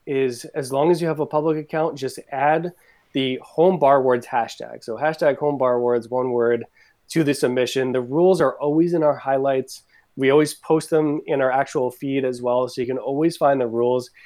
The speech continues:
each month. Um, and every month it ends on the, that final day. So it goes through that final day of the month. Um, so you can easily find us there. You can find me. My personal Instagram is cocktail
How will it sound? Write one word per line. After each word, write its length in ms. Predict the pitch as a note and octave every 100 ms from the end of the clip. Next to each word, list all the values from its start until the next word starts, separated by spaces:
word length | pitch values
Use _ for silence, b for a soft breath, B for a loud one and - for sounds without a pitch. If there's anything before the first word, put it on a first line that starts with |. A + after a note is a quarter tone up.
| b _
each 240 | C3+ C#3
month. 380 | C3+ B2+ B2+ - - -
Um, 300 | C3 B2 A#2+
and 120 | D3 D3
every 200 | D#3+ F3+
month 240 | D#3 C3+
it 120 | C3+
ends 320 | D#3 D3 D3 C3
on 220 | C3+ B2+
the, 160 | A#2+ A#2+
that 240 | D#3 B2+ -
final 240 | C3 B2
day. 180 | A2+ G#2
So 160 | - A#2+
it 40 |
goes 220 | C3+ C#3
through 120 | -
that 220 | B2 A2 -
final 320 | A#2+ B2 A#2+
day 200 | A#2 A#2
of 160 | A2 A2+
the 60 |
month. 380 | A2 G#2+ G2+ - _ b b b _
Um, 280 | A#2+ A#2 A#2+
so 120 | -
you 120 | D3
can 140 | C#3 E3
easily 280 | D#3 E3
find 240 | D3 D3+ C#3
us 180 | B2+ -
there. 220 | B2+ B2+
You 140 | C3+
can 160 | D3+ E3
find 340 | D#3+ D3 C3+
me. 220 | C3+ C#3+
My 160 | C#3 B2+
personal 380 | C3+ D3+ D#3 C#3+
Instagram 560 | C3 C3 B2+ B2+ B2
is 160 | A#2+ -
cocktail 640 | - C#3+ - C#3 B2+ B2